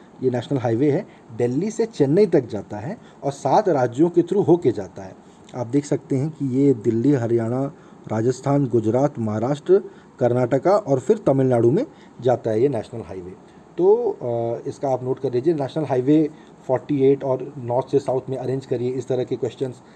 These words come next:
अक्सर exam में आ जाते हैं और इनको और कोई तरीका नहीं, रटा ही जा सकता है। तो आप बस ध्यान रखिए कि news में कहाँ कोई National Highway से related कोई बात mention हो रही है अगर, तो उनका एक note कर लीजिए। सारे के सारे highways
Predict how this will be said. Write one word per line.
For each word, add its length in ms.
अक्सर 280
exam 300
में 120
आ 80
जाते 300
हैं 180
और 100
इनको 280
और 200
कोई 160
तरीका 360
नहीं, 180
रटा 220
ही 120
जा 160
सकता 360
है। 160
तो 60
आप 200
बस 60
ध्यान 300
रखिए 240
कि 140
news 320
में 220
कहाँ 220
कोई 180
National 280
Highway 540
से 100
related 360
कोई 160
बात 280
mention 300
हो 140
रही 260
है 60
अगर, 240
तो 80
उनका 220
एक 160
note 200
कर 140
लीजिए। 220
सारे 280
के 120
सारे 240
highways 360